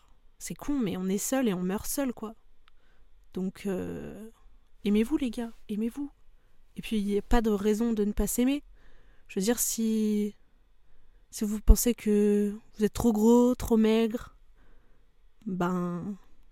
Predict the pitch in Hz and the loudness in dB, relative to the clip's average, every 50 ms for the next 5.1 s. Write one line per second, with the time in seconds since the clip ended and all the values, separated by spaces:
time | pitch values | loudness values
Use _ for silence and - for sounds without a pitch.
0 | - - - - _ _ _ _ - _ _ - - 208 233 294 320 294 214 185 | -20 -20 -20 -20 _ _ _ _ -20 _ _ -10 -6 -4 -2 -2 -2 -2 -2 -4
1 | 160 - - - 202 196 190 202 - 196 202 202 220 226 254 277 302 - - - | -4 -6 -4 -4 -2 -2 -2 -2 -4 -4 -2 -2 0 0 0 0 -2 -2 -6 -12
2 | - - - - - - - - _ _ _ - - - 156 - 175 185 190 214 | -14 -16 -20 -20 -20 -20 -20 -20 _ _ _ -14 -10 -10 -6 -4 -2 0 0 0
3 | 233 - 320 - - 202 - - 269 262 254 - - 226 226 - - 240 247 - | 0 -2 -2 -2 -2 -2 -2 0 0 0 0 0 0 0 0 2 2 2 0 0
4 | - - - 208 170 180 170 - - 196 190 175 185 180 185 220 233 277 294 - | -4 -8 -8 -8 -8 -8 -8 -8 -6 -4 -4 -2 -2 0 2 4 4 4 2 -2
5 | - | -6